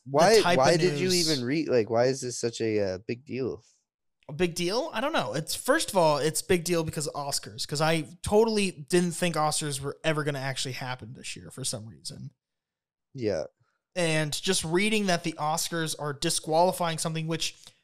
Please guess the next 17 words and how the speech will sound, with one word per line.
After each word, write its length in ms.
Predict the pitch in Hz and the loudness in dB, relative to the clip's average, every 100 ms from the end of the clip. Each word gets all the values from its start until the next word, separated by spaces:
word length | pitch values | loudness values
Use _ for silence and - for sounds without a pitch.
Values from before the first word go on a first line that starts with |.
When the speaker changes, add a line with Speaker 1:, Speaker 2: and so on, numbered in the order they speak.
| _ | _
Speaker 1:
this 240 | 233 302 339 | 0 2 2
is 100 | 311 | 0
a 60 | |
year 320 | 226 220 214 196 | 0 4 4 4
that 280 | 175 151 | 2 -2
not 260 | 139 139 190 | -2 2 2
a 40 | |
lot 180 | 196 190 | 4 4
of 80 | 185 | 2
shit 220 | - 185 | 2 0
has 140 | 156 - | 0 -4
come 160 | 135 | -6
out, 200 | 123 123 | -8 -8
right? 320 | 131 160 214 _ _ _ _ _ - | -2 -2 -2 _ _ _ _ _ -2
So 120 | 185 | 4
they're 120 | 185 | 4
disqualifying 1080 | 175 208 208 - 185 208 214 214 202 196 | 6 4 4 2 4 6 4 0 0 0